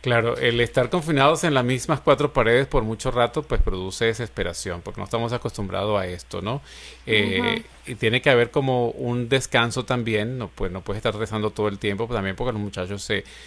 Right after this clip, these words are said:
Speaker 1: se, se cansan, hay que hacer, eh, un,
Speaker 2: Ujú.
Speaker 1: un, un, un, o sea, poder alternar en las actividades que estás haciendo, y si el rosario corrido se está haciendo muy pesado para ellos, pues, bueno, podemos dividirlo en dos partes, vamos a rezar en la mañana el primer misterio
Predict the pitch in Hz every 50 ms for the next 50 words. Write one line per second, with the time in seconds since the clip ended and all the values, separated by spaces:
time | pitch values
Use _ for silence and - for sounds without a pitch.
0 | - - - - - 95 87 - 87 - - 131 160 175 156 - - 92 90 95
1 | 101 - 117 110 - - 123 123 123 - 139 135 131 - - - 226 220 220 233
2 | 240 - - - 139 131 123 - - 147 127 - - - - 123 117 107 101 -
3 | - 110 110 110 127 139 135 - 131 113 101 107 104 101 113 120 131 131 127 117
4 | - 107 92 - - 107 104 98 92 92 95 107 113 - 127 - - 104 110 120
5 | 113 - 123 110 107 110 127 131 - - - - - - - - 127 117 - 113
6 | 104 98 107 104 - 117 113 113 123 - - 135 117 123 123 123 123 120 - 123
7 | 113 - 113 - 123 117 123 117 117 117 117 120 120 120 120 123 123 120 120 123
8 | 120 104 - 90 92 - - - 117 - 120 113 113 113 113 - 120 117 110 107
9 | 107 110 127 127 - - - - - - - - - - 113 98 95 107 107 -
10 | - 107 101 117 123 131 120 110 117 117 120 110 - - 135 127 - - 104 101
11 | 107 123 123 - - 110 113 117 120 117 117 113 117 120 127 139 151 147 - -
12 | - - - - 120 110 - 110 110 107 107 110 113 - - 113 107 101 98 95
13 | 98 104